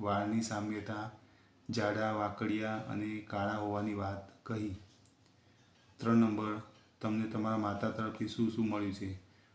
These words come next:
તો જવાબ છે, મને મારું નાક અને મારી ચામડીનો રંગ, આ બે લક્ષણ મારી માતા તરફથી મળેલ છે, તથા મારી માતાને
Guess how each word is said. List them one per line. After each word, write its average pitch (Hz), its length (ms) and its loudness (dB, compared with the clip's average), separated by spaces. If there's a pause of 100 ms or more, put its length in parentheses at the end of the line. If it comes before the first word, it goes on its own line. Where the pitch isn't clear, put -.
(160)
તો 120 80 -2
જવાબ 107 240 -4
છે, 123 100 -2
મને 107 460 0
મારું 107 340 0
નાક 107 400 0 (400)
અને 107 160 -2
મારી 107 260 0
ચામડીનો 107 600 -2
રંગ, 107 300 -2 (460)
આ 107 100 2
બે 113 140 2
લક્ષણ 107 360 -2
મારી 107 220 -2
માતા 101 300 -2
તરફથી 104 420 -2
મળેલ 101 340 -2
છે, 98 260 -2 (100)
તથા 110 580 -4
મારી 107 300 0
માતાને 107 720 -2